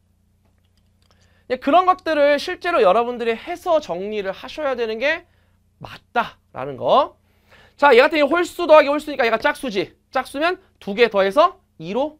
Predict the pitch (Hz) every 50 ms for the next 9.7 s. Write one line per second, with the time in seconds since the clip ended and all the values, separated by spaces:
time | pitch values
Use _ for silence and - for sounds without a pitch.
0 | _ - - 123 131 143 135 - - 113 107 - _ _ - _ _ _ - -
1 | - _ - 117 120 123 120 131 123 120 143 180 220 247 277 277 - _ _ _
2 | _ _ _ _ _ _ _ _ _ _ _ _ _ _ _ _ _ _ _ _
3 | _ _ _ _ _ - - 247 247 - - 240 180 143 123 _ _ _ _ _
4 | _ _ _ _ _ _ _ - 151 117 117 117 113 117 110 110 - - - -
5 | 220 247 262 247 _ _ _ _ - 127 117 - _ _ _ _ _ _ _ _
6 | _ _ _ _ _ _ _ _ _ _ _ _ _ _ _ _ _ _ _ _
7 | _ - - 180 139 127 120 113 110 107 101 92 95 - - - _ _ _ -
8 | _ _ _ _ - - 214 240 226 202 208 247 302 330 311 - _ _ - -
9 | 131 131 139 156 190 185 - 147 151 220 285 339 330